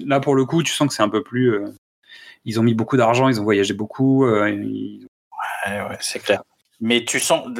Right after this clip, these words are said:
Speaker 2: tu sens déjà que, en fait, c'est les, c'est, c'est les, tu les appelais comment, les
Speaker 1: Les
Speaker 2: les
Speaker 1: Bogdanov ?
Speaker 2: Octopussy. Les
Speaker 1: Les
Speaker 2: Octopussy.
Speaker 1: Octopussys.
Speaker 2: Voilà, tu sais, on,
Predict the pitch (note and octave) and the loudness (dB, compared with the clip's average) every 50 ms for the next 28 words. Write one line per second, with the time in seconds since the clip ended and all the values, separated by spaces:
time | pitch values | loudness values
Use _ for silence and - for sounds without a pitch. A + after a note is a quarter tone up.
0 | A#2+ A2+ A2+ - - - - - D3+ C#3+ C#3+ C3+ B2+ C#3+ C#3 - - B2 A2+ A2+ | -8 -8 -8 -6 -4 0 0 2 2 2 2 4 4 2 2 2 0 -2 -2 -2
1 | - - - A2+ - - D3 C#3+ - - - A#2+ G#2+ A2+ A2+ A2 A2 G#2+ G#2+ G#2+ | -6 -6 -8 -4 0 0 0 0 -2 -2 -2 0 0 0 0 0 0 -2 -2 -2
2 | - - A2+ A2 A2 G#2+ G#2+ G#2 G#2+ G#2+ - - G#2+ G#2+ G#2+ G#2+ G#2 G#2+ G#2+ A2+ | -4 -4 -4 -4 -4 -4 -4 -4 -6 -6 -6 -4 -2 -2 -2 -2 -2 -4 -8 -10
3 | B2 B2 A2+ A3+ _ _ _ _ _ _ _ _ _ _ _ _ _ _ _ - | -12 -14 -16 -18 _ _ _ _ _ _ _ _ _ _ _ _ _ _ _ -10
4 | B2+ A#2+ B2+ B2 A#2+ B2+ B2 - C#3 B2+ - C#3 C#3 C#3 C#3+ C#3 C3+ B2+ B2 B2 | -8 -4 -2 2 4 2 4 2 0 -2 0 0 0 0 0 2 2 2 2 2
5 | B2 A#2+ A#2+ A#2+ A#2+ - - _ _ _ _ _ _ _ _ _ _ _ _ _ | 2 2 0 0 -2 -4 -8 _ _ _ _ _ _ _ _ _ _ _ _ _
6 | _ - C#3 C3+ B2 B2+ A#2+ B2 B2+ C3+ F3 - - - - _ - - - _ | _ -2 0 2 4 4 4 4 4 2 2 0 -4 -10 -20 _ -20 -20 -20 _
7 | _ _ _ _ _ _ _ _ - B2+ B2+ C#3+ C#3+ - D3 F3+ D#3 - - E3 | _ _ _ _ _ _ _ _ -2 0 2 4 4 4 4 4 2 2 2 2
8 | - - D3 B2 - - - - _ _ _ _ _ _ _ _ _ _ - A#2+ | 2 2 0 0 0 -4 -8 -16 _ _ _ _ _ _ _ _ _ _ 2 4
9 | A#2 A2 - - - - - A#2 A#2+ A#2+ A#2+ A#2+ A#2 A#2+ A#2 A#2 A#2 A#2 A#2 A#2 | 4 4 2 -2 -8 -10 -6 -2 0 2 2 2 4 4 2 2 2 2 2 0
10 | A#2+ | 0